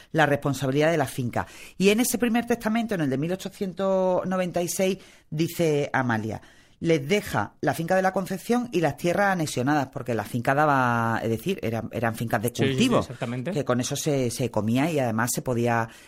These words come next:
Speaker 1: eh, sobrellevar bastante bien los gastos de la finca. Y también les dejaba todos los efectos que se encontraran en el interior de la finca, ya que era consciente, como te digo, que eran, que, que solo ellos iban a ser capaces de mantener la, la villa. Y dice en el testamento textualmente, "Ellos serán la cabeza de mi familia cuando faltemos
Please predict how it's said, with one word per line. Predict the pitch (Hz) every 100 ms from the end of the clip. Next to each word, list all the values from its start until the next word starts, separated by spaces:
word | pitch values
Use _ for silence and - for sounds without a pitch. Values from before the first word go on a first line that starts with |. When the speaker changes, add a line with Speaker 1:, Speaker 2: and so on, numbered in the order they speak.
| -
Speaker 1:
eh, | 135 127
sobrellevar | 120 151 127 123 123 120 123 -
bastante | 131 117 131 117 120
bien | 127
los | 151 123
gastos | 117 123
de | 113
la | 107
finca. | 107 104 85 - - -
Y | - 185
también | 226 233
les | 226
dejaba | 220 226 226
todos | 208 202
los | 202
efectos | 190 196 214
que | 208
se | -
encontraran | 151 139 139 160 185
en |
el | 160
interior | 135 131 131 123
de |
la | 123
finca, | - 113 92 90 - - _ -
ya | 151
que | 170
era | 175
consciente, | 175 175 202 190 -
como | 151
te | 123 135
digo, | 143 160
que | 143
eran, | 127 127 120 117 113
que, | 131 113 123
que | 120 117
solo | 139 135 135
ellos | 131 139
iban | 135 120
a |
ser | 120 123
capaces | 127 120 147
de | 135
mantener | 120 107 110 104
la, | 110 104
la | - 107
villa. | 98 85 82 - - -
Y | 202
dice | 190 208
en | 226
el | 220
testamento | 170 156 147 131
textualmente, | 135 131 127 107 92 92 - -
"Ellos | 208 214 214
serán | 190 147
la | 123
cabeza | 123 139 151 139
de | 120
mi | 117
familia | - 110 175 247 247
cuando | 170 143 127
faltemos | 127 113 180 214 285 294